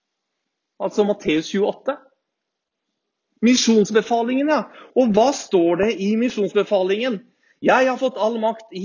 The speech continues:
himmelen og på jorden. Gå derfor og gjør alle folkeslag til disipler. Døp dem til Faderens, Sønnens og Den hellige ånds navn,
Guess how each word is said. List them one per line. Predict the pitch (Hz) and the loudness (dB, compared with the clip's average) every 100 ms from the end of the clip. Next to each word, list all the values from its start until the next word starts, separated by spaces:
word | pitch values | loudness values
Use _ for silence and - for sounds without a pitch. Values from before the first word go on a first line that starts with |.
| 220 | -4
himmelen | 202 170 196 | -2 -2 -2
og | 190 151 | -4 -6
på | 156 | -6
jorden. | 131 131 151 143 120 _ - | -6 -4 -4 -6 -10 _ -2
Gå | 170 233 | 2 2
derfor | 202 196 - 233 233 | 2 0 -2 -4 -2
og | 208 | -2
gjør | 160 190 | -2 -2
alle | 214 180 160 | -4 -4 -4
folkeslag | 226 170 143 - 151 147 | -4 -6 -8 -4 -4 -4
til | 185 | -6
disipler. | 175 196 156 - 220 277 - _ _ - | -6 -6 -8 -2 -2 -2 -8 _ _ -8
Døp | 139 175 180 - | 2 2 2 0
dem | 240 262 | 0 0
til | 214 - | -2 0
Faderens, | 233 170 143 180 208 - | 2 2 0 -2 -2 -4
Sønnens | 202 170 185 208 202 | -4 -4 -4 -4 -4
og | 185 | -4
Den | 190 | -4
hellige | 202 156 165 | -4 -2 -2
ånds | 190 - | -4 -6
navn, | 175 226 285 | -4 -2 -4